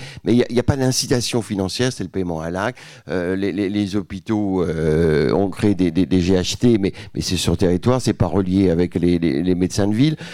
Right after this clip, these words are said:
Euh, les, les cliniques, euh, les, les établissements privés n'ont pas d'obligation, ils peuvent prendre les missions que, que, qu'elles veulent. Comment faire en sorte qu'il y ait,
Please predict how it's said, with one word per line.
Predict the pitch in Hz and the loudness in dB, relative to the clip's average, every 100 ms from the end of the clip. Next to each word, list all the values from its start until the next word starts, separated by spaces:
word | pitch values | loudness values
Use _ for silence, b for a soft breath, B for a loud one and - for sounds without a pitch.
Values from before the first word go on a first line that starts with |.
| 120 - | -6 0
Euh, | 90 90 76 73 80 69 | 2 4 4 2 2 2
les, | 113 113 | 2 4
les | 120 120 | 2 2
cliniques, | - 113 123 113 98 | 0 2 2 4 2
euh, | 92 | 2
les, | 92 98 | 2 2
les | 101 95 | 0 0
établissements | 95 101 104 113 | 0 2 2 0
privés | 101 107 110 110 110 B B 85 | 0 2 4 4 2 B B -4
n'ont | 90 | 0
pas | 95 | 2
d'obligation, | 101 95 98 104 - 147 | 2 0 0 0 2 2
ils | 131 | 2
peuvent | 107 90 | 0 0
prendre | - 107 92 | -2 -2 0
les | 92 | 0
missions | 95 - 98 92 | -2 -2 -2 0
que, | 87 | -2
que, | 85 87 71 69 50 50 | 0 -2 -2 -6 -8 -10
qu'elles | - 107 | -2 -2
veulent. | 107 170 B B | 0 -2 B B
Comment | - 175 170 | -2 0 2
faire | 165 147 | 2 0
en | 131 | 0
sorte | - 202 214 | 0 -2 0
qu'il | 131 | 2
y | |
ait, | 120 | 2